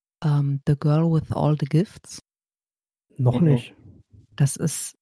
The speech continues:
Speaker 1: mm, also auch eine, eine Zombie-Geschichte im weitesten Sinne. Und zwar werden da tatsächlich Pilzsporen, nein, nicht werden, sondern sind dafür verantwortlich, dass die Menschen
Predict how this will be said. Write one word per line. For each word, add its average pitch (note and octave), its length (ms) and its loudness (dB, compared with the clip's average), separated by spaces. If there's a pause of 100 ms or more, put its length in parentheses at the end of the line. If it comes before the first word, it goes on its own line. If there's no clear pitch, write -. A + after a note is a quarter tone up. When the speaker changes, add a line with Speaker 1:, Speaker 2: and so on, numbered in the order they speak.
(880)
Speaker 1:
mm, - 440 -8 (340)
also - 240 -2
auch - 300 0
eine, D3 300 4
eine C3+ 200 0
Zombie-Geschichte G#3 1000 0
im F3+ 160 0
weitesten F3 460 -2
Sinne. F#3+ 420 2 (540)
Und D#3 200 0
zwar D#3 480 0
werden D#3 320 4
da D#3+ 440 0 (520)
tatsächlich - 760 0
Pilzsporen, D3+ 1120 6 (520)
nein, D3 280 4
nicht C#3 200 -4
werden, D#3+ 240 8
sondern C#3+ 260 4
sind E3 360 2
dafür D#3 240 0
verantwortlich, D3 720 -4
dass - 200 -4
die D3+ 120 0
Menschen C#3+ 720 4